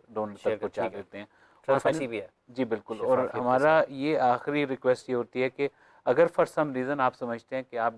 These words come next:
Speaker 1: donation cash में नहीं करना चाहते, तो जिस vendor से हम चीज़ ले रहे हैं या अगर वो चीज़ आप लेकर हमें दे दें,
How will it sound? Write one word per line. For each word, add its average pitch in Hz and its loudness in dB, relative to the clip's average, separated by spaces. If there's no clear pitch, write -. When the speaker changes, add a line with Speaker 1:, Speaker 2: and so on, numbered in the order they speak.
Speaker 1:
donation 113 -8
cash 113 2
में 123 -8
नहीं 113 -12
करना 104 -10
चाहते, 101 -8
तो 147 4
जिस 151 -4
vendor 139 2
से 175 -2
हम 156 0
चीज़ 143 -6
ले 117 -2
रहे 131 -4
हैं 147 -8
या 143 4
अगर 139 0
वो 147 -2
चीज़ 160 -2
आप 131 2
लेकर 135 4
हमें 110 -6
दे 92 -12
दें, - -20